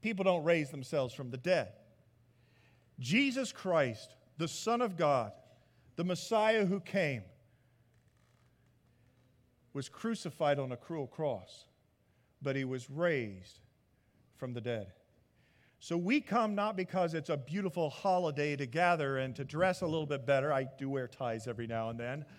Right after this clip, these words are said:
I know some of you were asking about that. And so the idea that we come for family and to celebrate and to have good singing and mix and mingle, that's all great. But you gotta understand, what this day is about is not just for this day, but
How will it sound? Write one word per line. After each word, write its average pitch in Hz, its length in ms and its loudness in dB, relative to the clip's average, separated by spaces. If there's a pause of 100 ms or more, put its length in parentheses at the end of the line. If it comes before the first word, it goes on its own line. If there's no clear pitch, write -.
(120)
I 123 60 -12
know 117 100 -6
some 123 160 -10
of 120 60 -6
you 110 100 -6
were 107 100 -4
asking 110 360 -6
about 104 320 -6
that. 107 240 -6 (380)
And 175 180 0
so 208 280 0 (340)
the 175 120 2
idea 214 480 2
that 214 220 -2
we 196 160 -2
come 254 440 0
for 190 180 0
family 226 680 -2
and 190 100 -6
to 127 80 -6
celebrate 220 800 2
and 131 160 -4
to 131 100 -4
have 170 220 -2
good 202 200 -2
singing 226 680 -4
and 120 240 -8
mix 196 220 -8
and 208 100 -4
mingle, 196 240 -2
that's - 180 -4
all 185 120 -2
great. 180 100 -8 (260)
But 226 200 -6 (140)
you - 140 -14
gotta - 220 -12
understand, 240 680 -12 (720)
what - 100 -14
this - 160 -10
day 285 240 -4
is 311 120 -4
about 220 560 -2
is 165 140 -8
not 247 180 -4
just - 220 -8
for 196 100 -8
this 196 300 -4
day, 220 260 -2
but 185 200 -4